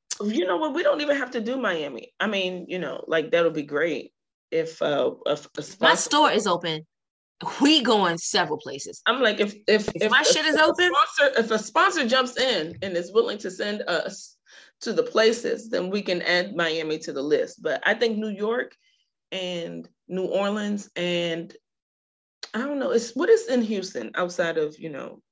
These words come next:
Speaker 1: Beyonce doing
Speaker 2: Well,
Speaker 1: the
Speaker 2: Houston is gonna be a great one because that's her hometown, and it's always some extra spice on the, um, 'cause, you know, okay, so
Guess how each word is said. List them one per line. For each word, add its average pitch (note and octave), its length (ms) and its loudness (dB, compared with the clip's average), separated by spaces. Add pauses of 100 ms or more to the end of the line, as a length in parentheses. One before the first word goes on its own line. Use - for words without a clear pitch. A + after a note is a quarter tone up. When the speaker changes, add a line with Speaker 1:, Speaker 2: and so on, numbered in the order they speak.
(120)
Speaker 1:
Beyonce D3+ 300 -4
doing D3+ 200 0
Speaker 2:
Well, C4+ 80 10
Speaker 1:
the C4+ 60 4
Speaker 2:
Houston F4+ 340 4
is C4+ 160 0
gonna C#4 160 0
be B3+ 140 0
a A3+ 60 0
great A#3 260 -2
one A#3 160 -6
because A#3 560 0
that's A#3 180 -2
her F#3+ 100 -4
hometown, A3+ 640 -4
and G3 80 0
it's G3+ 180 -2 (360)
always G#3+ 500 2
some F3+ 140 -4 (160)
extra G3+ 320 -2
spice - 800 -2 (600)
on A3 480 4
the, F#3+ 260 2
um, E3+ 380 -6 (280)
'cause, B3+ 100 -2
you D4+ 60 -2
know, C4+ 240 2
okay, G#3+ 280 0
so F#3 400 -2